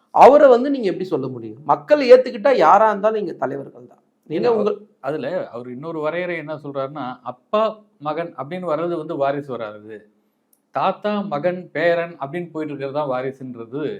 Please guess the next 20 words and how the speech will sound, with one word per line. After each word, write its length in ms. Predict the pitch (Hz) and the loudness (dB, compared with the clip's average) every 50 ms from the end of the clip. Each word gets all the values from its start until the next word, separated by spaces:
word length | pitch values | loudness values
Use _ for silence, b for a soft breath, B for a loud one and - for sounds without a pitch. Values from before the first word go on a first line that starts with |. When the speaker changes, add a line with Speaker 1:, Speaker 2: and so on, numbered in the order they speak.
| - _ _ _ - | -14 _ _ _ -12
Speaker 2:
சொல்லிடுறாருல 460 | 139 151 160 151 123 113 107 104 110 | -8 -6 -6 -6 -6 -8 -10 -10 -14
அவரு. 320 | 107 104 113 110 110 107 98 _ _ _ _ _ _ _ _ _ _ _ 107 | -14 -14 -14 -14 -16 -18 -20 _ _ _ _ _ _ _ _ _ _ _ -2
Speaker 1:
இல்ல, 120 | 120 254 | 0 2
Speaker 2:
நானும் 200 | - 214 240 220 | 2 2 0 -2
என் 180 | 208 202 190 - | -2 -2 -2 -2
பையனும் 300 | 165 170 190 202 208 202 | -2 -2 -2 -2 -4 -4
இருக்கிறது 320 | 185 - 185 180 170 170 | -4 -6 -8 -8 -6 -4
வாரிசு 320 | 156 151 160 165 151 147 | -4 -4 -4 -4 -6 -12
கிடையாது 440 | 139 139 127 123 117 117 113 113 110 | -12 -10 -8 -8 -8 -8 -8 -10 -12
அப்படின்றாரு. 340 | 107 110 110 110 - - _ | -12 -14 -20 -20 -20 -20 _
Speaker 1:
இல்ல, 180 | - - 262 262 | -6 -2 -2 -2
இப்ப 180 | 214 202 202 190 | 0 0 2 4
நான் 100 | 180 175 | 4 6
அதுதான் 280 | 196 226 240 - - | 4 4 4 2 0
சொல்ல 340 | 247 - 220 214 233 226 202 | 2 2 2 4 4 4 4
வரேன்னு. 300 | 165 156 147 156 175 190 185 160 143 143 _ _ _ _ _ _ _ _ _ _ | 2 0 -2 -4 -4 -4 -4 -6 -8 -12 _ _ _ _ _ _ _ _ _ _
அவங்க 320 | - - 175 208 233 226 208 | 4 8 10 10 12 12 12
அரசியல் 380 | 214 247 285 277 - 302 262 | 12 10 10 6 4 8 8
இருக்கும்போது 360 | 254 233 214 247 262 285 269 262 | 10 8 8 6 0 0 2 4
நீங்க 120 | 240 190 | 4 6